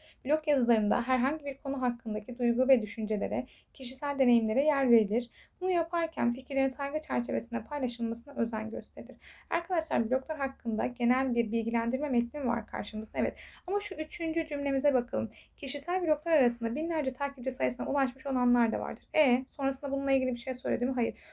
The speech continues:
Öncesinde bununla ilgili bir şey var mıydı? Hayır. Bu durumda akışı bozan cümleyi bulduk mu? Bulduk. Cevabımız ne olacak bu durumda? Bursa olacak. Sınavımızın son Türkçe sorusuyla devam ediyoruz.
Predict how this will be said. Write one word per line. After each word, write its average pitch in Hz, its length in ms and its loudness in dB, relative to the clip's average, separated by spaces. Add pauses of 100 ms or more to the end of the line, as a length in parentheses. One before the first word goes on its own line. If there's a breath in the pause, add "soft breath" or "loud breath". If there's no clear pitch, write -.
(140 loud breath)
Öncesinde 370 440 0
bununla 254 220 4
ilgili 226 200 4
bir 226 120 2
şey 226 260 0
var 214 140 2
mıydı? 220 220 0 (100)
Hayır. 233 200 -2
Bu 254 120 -4
durumda 269 220 0
akışı 254 300 -6
bozan 254 300 0
cümleyi 254 320 0
bulduk 240 380 0
mu? 311 220 0
Bulduk. 233 380 0
Cevabımız 240 520 2
ne 294 60 0
olacak 220 380 -2
bu 208 80 -10
durumda? 220 340 -2 (320 soft breath)
Bursa 247 280 0
olacak. 247 320 -2 (2500)
Sınavımızın 320 580 0
son 330 280 -4
Türkçe - 260 -14
sorusuyla 254 540 -2
devam 262 340 2
ediyoruz. 233 540 0